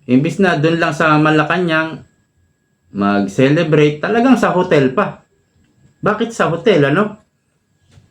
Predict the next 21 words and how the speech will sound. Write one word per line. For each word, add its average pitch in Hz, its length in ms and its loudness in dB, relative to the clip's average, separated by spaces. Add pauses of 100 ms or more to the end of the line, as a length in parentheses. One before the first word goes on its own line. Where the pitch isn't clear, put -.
(280)
At 208 160 -2
ito 247 240 0
yung 220 480 4
matindi. 196 680 2 (800)
Bakit 202 320 0
kailangan 214 560 4
ng 202 400 4
ganitong 185 640 0 (560)
klaseng 160 400 0
imbitasyon? 143 800 0 (960)
Ito 98 240 0
yung 120 160 2
nakapost 113 480 0
na 123 80 0
sa 120 180 0 (720)
iba't 101 320 -4
ibang 117 280 -2 (680)
social 110 480 -2
media 123 400 2
eh. 87 120 -6 (1160)
Itong 104 320 -4